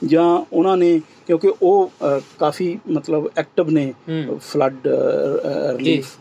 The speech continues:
Speaker 1: ਕੰਮਾਂ ਦੇ
Speaker 2: ਬਿਲਕੁਲ।
Speaker 1: ਵਿੱਚ।
Speaker 2: ਹੂੰ।
Speaker 1: ਅ, ਤੇ ਉਹਨਾਂ, ਉਹਨਾਂ ਤੋਂ ਇਹ ਗੱਲ ਕਹਾਈ ਗਈ ਹੈ ਜਾਂ
Speaker 2: ਜੀ।
Speaker 1: ਉਹਨਾਂ ਨੇ ਆਪ ਇਹ ਗੱਲ ਕਹੀ ਜਾਂ
Speaker 2: ਕਹੀ
Speaker 1: ਇੱਕ
Speaker 2: ਹੈ।
Speaker 1: ਆਮ ਇੱਕ, ਵੈਸੇ ਇਹ ਜੈਨੂਅਨ ਗੱਲ ਹੈ
Speaker 2: ਹੂੰ।
Speaker 1: ਕਿ ਜਿਹੜੇ ਛੋਟੇ ਕਿਸਾਨ ਨੇ ਉਹਨਾਂ ਦਾ ਜਿਹੜਾ ਕਰਜ਼ਾ ਹੈ,
Speaker 2: ਹੂੰ।
Speaker 1: ਅ, ਉਹ ਕਰਜ਼ੇ ਦੀ ਮਾਰੀ ਤਾਂ ਕਿਸਾਨੀ ਜਿਹੜੀ ਹੈ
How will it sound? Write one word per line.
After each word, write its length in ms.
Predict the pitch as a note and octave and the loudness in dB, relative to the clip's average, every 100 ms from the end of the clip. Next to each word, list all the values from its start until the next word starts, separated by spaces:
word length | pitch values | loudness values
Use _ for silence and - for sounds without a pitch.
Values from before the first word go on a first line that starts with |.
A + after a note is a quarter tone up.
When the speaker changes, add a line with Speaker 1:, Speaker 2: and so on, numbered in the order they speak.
| C#3+ | -2
Speaker 1:
ਕੰਮਾਂ 240 | D#3 C#3+ | -2 0
ਦੇ 100 | B2+ | -2
Speaker 2:
ਬਿਲਕੁਲ। 0 | |
Speaker 1:
ਵਿੱਚ। 340 | B2+ - - E3+ | -6 -10 -14 -10
Speaker 2:
ਹੂੰ। 120 | D#3 C#3+ - B2+ A#2+ | -10 -12 -10 -6 -6
Speaker 1:
ਅ, 40 | A2+ - | -8 -4
ਤੇ 400 | C#3+ C3+ C3 A#2+ - - - - _ _ _ _ - | -2 0 -2 -4 -10 -20 -20 -20 _ _ _ _ 0
ਉਹਨਾਂ, 280 | F3 A3+ G#3+ F#3+ - - - | 2 4 2 0 -4 -6 0
ਉਹਨਾਂ 220 | G3 F#3+ | 0 2
ਤੋਂ 160 | F3+ | 2
ਇਹ 160 | E3 D3+ | 2 2
ਗੱਲ 220 | D#3 D3 | 0 0
ਕਹਾਈ 300 | D3+ A#2+ D#3+ | -2 0 2
ਗਈ 240 | F#3 F#3+ G3 | 4 2 2
ਹੈ 60 | |
ਜਾਂ 160 | E3+ E3 | 2 2
Speaker 2:
ਜੀ। 60 | |
Speaker 1:
ਉਹਨਾਂ 140 | F3 E3 | 2 2
ਨੇ 180 | D#3 D#3+ - | 2 0 -4
ਆਪ 400 | C3+ C#3 C#3 D#3 - _ _ D3 | 0 0 0 -6 -8 _ _ -4
ਇਹ 60 | |
ਗੱਲ 220 | C#3+ C#3+ C#3 | 0 0 0
ਕਹੀ 320 | C#3+ D#3 D#3+ | 0 0 0
ਜਾਂ 180 | D3 C#3+ | -2 -2
Speaker 2:
ਕਹੀ 80 | A#2 | -2
Speaker 1:
ਇੱਕ 140 | A#2 | -4
Speaker 2:
ਹੈ। 60 | - C#3+ | -8 -2
Speaker 1:
ਆਮ 260 | C#3+ D#3 | 2 2
ਇੱਕ, 80 | C#3 - - _ - | 0 -6 -20 _ -2
ਵੈਸੇ 220 | C#3 F#3 | 0 4
ਇਹ 180 | F#3+ D#3 | 4 4
ਜੈਨੂਅਨ 400 | D3 E3 G3 A3+ | 4 4 6 6
ਗੱਲ 220 | G#3 F#3 | 6 4
ਹੈ 120 | F3 A3 _ - | 2 -2 _ -20
Speaker 2:
ਹੂੰ। 60 | D3 A#2+ | -14 0
Speaker 1:
ਕਿ 140 | D#3 | 2
ਜਿਹੜੇ 200 | D3+ F#3+ | 4 2
ਛੋਟੇ 300 | - D#3+ F3+ | 2 0 0
ਕਿਸਾਨ 340 | - D#3+ C#3 C#3 | -2 -2 -2 -2
ਨੇ 200 | C#3 E3+ _ _ _ | -2 -6 _ _ _
ਉਹਨਾਂ 220 | D#3 E3+ F3 | 0 2 2
ਦਾ 120 | D#3+ | 0
ਜਿਹੜਾ 160 | E3 | 0
ਕਰਜ਼ਾ 440 | E3+ - D3 D3+ C#3+ | -2 0 0 2 0
ਹੈ, 160 | C3+ C#3 - | -2 -10 -16
Speaker 2:
ਹੂੰ। 120 | C#3 | -16
Speaker 1:
ਅ, 40 | B2 - B2+ A#2+ - - | -10 -8 -6 -4 -6 -8
ਉਹ 60 | - _ - | -12 _ -2
ਕਰਜ਼ੇ 360 | C#3+ D3+ D#3 F3 | 0 2 2 2
ਦੀ 120 | F3+ | 2
ਮਾਰੀ 280 | E3 D#3+ E3 | 2 2 2
ਤਾਂ 100 | E3+ | -2
ਕਿਸਾਨੀ 440 | D3 D#3 D3+ D3+ | -2 -2 2 0
ਜਿਹੜੀ 300 | D3+ D#3+ D#3+ | 0 -2 -4
ਹੈ 120 | C#3+ | -6